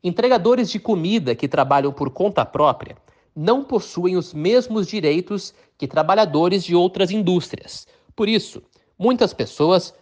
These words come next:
optam por dar uma gorjeta na entrega. E embora as opiniões e os hábitos variem, lembre-se de que na Austrália,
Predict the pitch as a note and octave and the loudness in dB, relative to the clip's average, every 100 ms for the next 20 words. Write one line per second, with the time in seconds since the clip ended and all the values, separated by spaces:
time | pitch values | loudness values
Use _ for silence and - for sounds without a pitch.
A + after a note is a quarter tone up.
0 | _ - F3 A3 - D3 C3 D3 C3+ C#3+ | _ 0 0 0 0 -2 0 -2 2 2
1 | D3 D#3+ G3 F3 D3 F3+ F#3+ G3 A3+ G3+ | 4 2 2 2 0 0 2 0 0 0
2 | D3 A2 F#2+ - _ _ _ _ _ _ | 2 2 -4 -18 _ _ _ _ _ _
3 | _ - B3+ G#3 G3+ G3+ G3 F#3 F3+ F#3 | _ -2 2 4 4 6 2 0 -2 0
4 | D#3 D3+ G3 G#3 F#3+ E3 C#3 C3+ C#3 C3 | 0 2 4 2 0 -4 -2 2 2 0
5 | B2+ C3+ - G#3+ F#3+ G#3+ C4 B3+ _ _ | -8 -8 0 2 2 -2 -6 -10 _ _
6 | _ _ _ A#2 F3+ A#3+ A3 A3 - G3+ | _ _ _ 0 2 2 0 -2 -4 -4
7 | F#3 - D3+ F3+ B3+ - - E3 D#3 E3+ | -6 -4 0 2 2 -2 -2 0 2 0
8 | G3 | -4